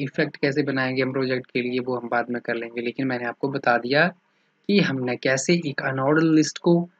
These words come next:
सीएसएस से, यानी कि cascading style sheet से कैसे उसको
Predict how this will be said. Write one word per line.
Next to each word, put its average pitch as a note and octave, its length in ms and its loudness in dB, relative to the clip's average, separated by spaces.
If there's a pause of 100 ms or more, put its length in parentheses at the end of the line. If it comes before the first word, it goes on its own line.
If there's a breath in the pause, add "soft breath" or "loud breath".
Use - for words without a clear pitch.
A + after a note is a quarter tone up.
(920)
सीएसएस E3 580 10
से, D3+ 80 2
यानी C#3 200 4
कि D3 200 4
cascading E3 560 4
style C3+ 300 2
sheet B2+ 220 -8
से D3+ 100 0
कैसे B2+ 380 -2
उसको D3+ 500 0